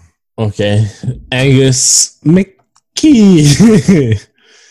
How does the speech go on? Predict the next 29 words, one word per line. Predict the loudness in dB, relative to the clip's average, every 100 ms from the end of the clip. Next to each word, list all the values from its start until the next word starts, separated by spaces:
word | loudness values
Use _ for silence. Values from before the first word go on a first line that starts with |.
| _ _ -6
Um, | -4 -2 0 0
he | 2 2
did | 0 0
So | -2 -2
Beautiful, | 0 -2 -2 -4
So | -4 -2 -2
Dangerous. | -2 -2 -2 -2 -2 -4 -6 -8
He's | -6 -4 -4 -4
a | -4 -4 -6 -12 _ _ _ _ _
comic | -6 -4 -2 -4 -4
artist | -4 -2 -4 -6 -8
who | -6
also | -4 -6 -8 -8 -6 -6
worked | -8 -10 -8
heavily | -8 -8 -8 -6
with | -6 -8
the | -10 -8 -6 -6
Heavy | -6 -8 -8
Metal | -8 -8
magazine. | -8 -8 -8 -6 -4 -4 -6 -10 _ _ _ -18
He's | -14
done | -10 -10 -10 -14 -12
plenty | -6 -4 -2 -2
of, | -4 -6 -12 _
uh, | -14 -12 -10
sci-fi | -8 -6 -6 -6 -10
covers | -10 -10 -10 -10 -14 -18
for | -20 -18
novels, | -12 -8 -8 -8 -8 -8 -10 -12 -16 -20